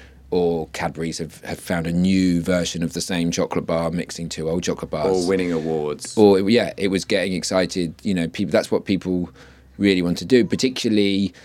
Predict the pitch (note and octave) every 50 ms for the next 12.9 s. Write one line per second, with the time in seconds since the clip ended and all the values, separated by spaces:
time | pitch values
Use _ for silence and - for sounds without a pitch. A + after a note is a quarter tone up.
0 | - - - - G#2+ G2+ - - G2 G2 F#2+ F#2 F#2 F#2 F2+ F2 F2 - - -
1 | - - - - - G#2 F2+ F#2 D#2+ D#2 F#2 F2+ A#2+ B2 C3+ A#2+ G#2+ G#2+ G2+ F#2
2 | - G#2 G#2 G#2 G#2 A2 A#2 B2 - - G#2 G#2 G2+ F#2+ G#2 G#2 F2+ F#2 F#2+ G2
3 | F#2+ - G2+ A2 A#2+ A2+ G#2 F#2 E2+ D#2+ E2+ E2 - - - G#2+ G#2 - G#2+ G2
4 | G2 F#2 E2 - - - C3+ C3 A#2 F#2+ E2 - F2+ D#2+ - - D2 C2+ - G#2
5 | G#2+ G#2+ A#2 C3 D3+ E3+ E3+ D#3+ C#3 A2+ - - A2+ G2+ F#2+ F2+ F2 D3 C#3+ A2+
6 | A2+ G#2+ - - A#2 F#2+ F#2 F2+ A2 G#2+ G#2 F#2+ F2 F2 F#2+ G#2 G#2+ G#2 G2+ -
7 | G#2 G2+ G2+ F#2 - - A2 G#2+ G2 F2+ - - G2 F#2 F2+ F2 F2 - - -
8 | - - - - - - - - - - - - - - - F#2 F2+ F2 F2 E2+
9 | E2 D#2+ D#2 D#2+ D#2+ - _ _ _ _ _ _ _ - _ - - - - -
10 | G2 F2+ E2 - G2+ F#2 D#2+ F2 F2 E2 F2 E2+ E2 E2+ E2+ - E2+ E2+ E2+ E2
11 | D#2 - - A2 G#2+ G#2 G#2 G2 E2 E2 F2 F#2 F2 F2+ E2+ E2 - F#2 E2 D#2+
12 | D#2+ G2 F#2 G2 F2 D#2+ D#2+ - - D#2+ D#2 D#2+ D#2 C#2 - - - -